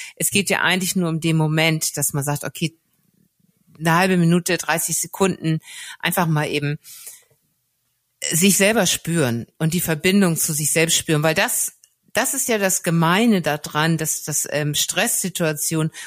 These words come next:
uns immer wieder von uns wegziehen. Also d-, d-, die, die, ähm, die reißen dir eigentlich,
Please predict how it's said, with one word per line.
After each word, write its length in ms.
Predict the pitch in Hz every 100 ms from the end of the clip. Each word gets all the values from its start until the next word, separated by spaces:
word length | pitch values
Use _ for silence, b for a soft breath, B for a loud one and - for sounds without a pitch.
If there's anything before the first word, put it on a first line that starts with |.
| B
uns 200 | 170 -
immer 260 | 185 202 185
wieder 200 | 180 170
von 220 | - 165
uns 280 | 156 - -
wegziehen. 760 | - - - - 123 110 131 - 123 B B _ _ _ _ _ _ _ _ _ _ _ _ _ _ _ _ _ _ _ _ _ -
Also 240 | 160 147
d-, 240 | 151 - 113
d-, 240 | 156 -
die, 280 | 143 156 143
die, 280 | 175 151 147
ähm, 540 | - 147 147 147 - -
die 80 | 165
reißen 460 | 151 196 254 233
dir 140 | 196 165
eigentlich, 460 | 160 175 175 -